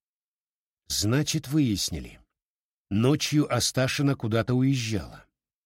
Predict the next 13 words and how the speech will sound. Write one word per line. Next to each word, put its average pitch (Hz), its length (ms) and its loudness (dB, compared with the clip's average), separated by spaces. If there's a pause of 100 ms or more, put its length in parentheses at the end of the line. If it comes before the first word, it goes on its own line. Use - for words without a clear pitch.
(340)
Но 123 220 4
знает 202 440 2
ли 170 100 2
кто-то 156 420 2
из 117 220 2
её 139 180 6
окружения, 127 600 2
куда 135 260 2
конкретно? 143 640 -4 (480)
И 143 100 4
смогут 160 560 2
ли 120 140 4
отследить 143 760 0